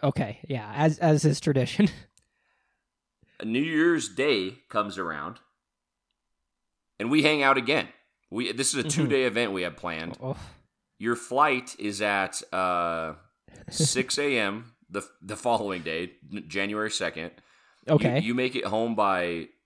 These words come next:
Speaker 2: eleven. You tell me you're not gonna enjoy from eleven to ten P M that next day and, and really soak that up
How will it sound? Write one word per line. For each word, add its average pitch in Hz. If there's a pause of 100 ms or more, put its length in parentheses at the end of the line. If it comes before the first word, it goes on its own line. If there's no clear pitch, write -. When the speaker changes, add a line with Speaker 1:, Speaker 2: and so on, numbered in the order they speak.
(120)
Speaker 2:
eleven. 95 (2000)
You 113
tell 135
me 123
you're 107
not 92
gonna 113
enjoy 95
from 98
eleven 92
to 85
ten 92
P 87
M 98
that 82
next 87
day 87
and, 85 (100)
and 78
really 90
soak 90
that 85
up 87